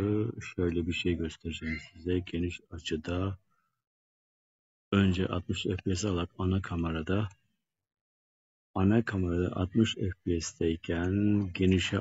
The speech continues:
aldık. Ee, dört K'da genişe aldık. Anında gördüğünüz gi-, gibi yirmi dört F P S'e düştü.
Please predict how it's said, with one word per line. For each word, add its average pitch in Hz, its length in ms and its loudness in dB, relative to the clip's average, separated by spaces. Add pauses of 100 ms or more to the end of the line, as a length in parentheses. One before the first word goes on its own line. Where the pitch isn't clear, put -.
aldık. 98 760 -2 (1200)
Ee, 92 40 0 (560)
dört 92 300 6
K'da 90 480 0 (360)
genişe 92 400 0
aldık. 85 380 -2
Anında 87 540 0
gördüğünüz 85 560 -2
gi-, 95 440 0 (160)
gibi 90 300 0
yirmi 90 340 2
dört 92 240 0
F 82 160 -4 (120)
P 82 140 -2
S'e 95 260 -2
düştü. 87 400 -2